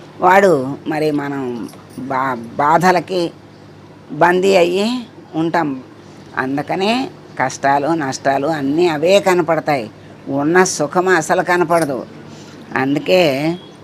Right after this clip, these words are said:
తెల్లటి బట్ట మీద ఒక చుక్క పెట్టి వంద మందికి చూపించినా, దీని మీద ఇది చూస్తే మీకేం కనిపిస్తోంది అంటే అందరూ ఆ మచ్చనే చూస్తారు.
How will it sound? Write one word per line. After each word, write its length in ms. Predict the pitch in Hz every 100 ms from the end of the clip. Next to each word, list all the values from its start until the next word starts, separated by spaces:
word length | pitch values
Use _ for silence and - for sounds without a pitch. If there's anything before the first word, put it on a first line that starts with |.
| -
తెల్లటి 720 | - 156 180 185 196 208 220 202
బట్ట 300 | 165 156 190
మీద 300 | 196 190 180 170 127 143 - - - -
ఒక 300 | 151 - 156 - -
చుక్క 300 | 165 - -
పెట్టి 600 | 294 - 180 220 214 139 - - - -
వంద 360 | 143 143 170 180
మందికి 540 | 185 165 165 196 208
చూపించినా, 840 | 208 185 180 165 175 - 175 214 196
దీని 300 | 160 165 156
మీద 480 | 151 170 175 156 123 - - -
ఇది 200 | 170 156 165
చూస్తే 320 | 185 185 202
మీకేం 520 | 196 170 151 160 185
కనిపిస్తోంది 760 | 185 180 165 170 160 160 156 156
అంటే 340 | 151 160 180 -
అందరూ 540 | 160 175 185 196 214 220
ఆ 220 | 208 185
మచ్చనే 480 | 180 185 - 180 160
చూస్తారు. 440 | 147 139 117 92